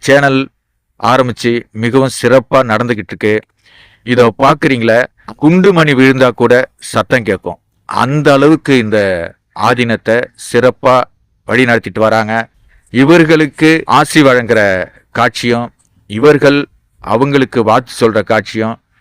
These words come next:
கண்கொள்ளா காட்சிங்க. இப்படிப்பட்ட ஒரு இடத்துக்கு பக்தர்கள் எத்தனையோ கோவிலுக்கு போவீங்க, ஆனா ஒரு முறை இங்க வந்து இவங்களை சந்திச்சுட்டு போனீங்கன்னா உங்களுக்கு பல நன்மைகள், பல விசேஷமான தகவல்லாம் நடக்குது. இதையெல்லாம் வீடியோ எடுக்கிறதுக்கு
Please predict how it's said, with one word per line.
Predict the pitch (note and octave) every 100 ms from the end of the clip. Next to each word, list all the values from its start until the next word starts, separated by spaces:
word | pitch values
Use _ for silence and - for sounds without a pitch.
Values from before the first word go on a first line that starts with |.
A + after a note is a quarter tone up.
| _ -
கண்கொள்ளா | C3 D3+ D#3+ C#3 C#3+ C3
காட்சிங்க. | A2+ - G#2 G2 G2+
இப்படிப்பட்ட | - E3+ D#3+ C#3+ D3 C3
ஒரு | B2+ A#2+
இடத்துக்கு | C3+ - - G#2+ - _ _ _
பக்தர்கள் | A#2 A2 D3+ A#2 F#2+ - _ _ _ _
எத்தனையோ | A2+ C3+ F3+ F3 F3+ F3 -
கோவிலுக்கு | D3+ D3 C#3 - B2+ B2
போவீங்க, | B2 A#2 A#2 A#2 - _ A2
ஆனா | A2+ A2+ G#2
ஒரு | A#2+ C#3 C#3
முறை | C3+ C#3+ A#2+
இங்க | A#2 A2+
வந்து | A2+ A2 A2 A2 G#2
இவங்களை | G#2 A2+ A2+ G2
சந்திச்சுட்டு | A2 A#2+ - A2 G2+
போனீங்கன்னா | G#2+ G2+ G#2 G#2 - _ _ -
உங்களுக்கு | G#2+ G#2+ G2+ G#2 - A2
பல | A#2+ C3 B2
நன்மைகள், | B2 C3 G#2+ F#2+ _ _ A2+
பல | B2 C#3 A#2+
விசேஷமான | A2+ - D#3+ E3 C#3+ D3 C3+ A#2+
தகவல்லாம் | A2+ A2+ A2 A2 G#2
நடக்குது. | G#2 G#2+ G#2 G#2 - G#2+
இதையெல்லாம் | A2+ A#2 B2+ C#3 A#2+
வீடியோ | C3 B2+ A2+
எடுக்கிறதுக்கு | G#2+ G#2 G2+ -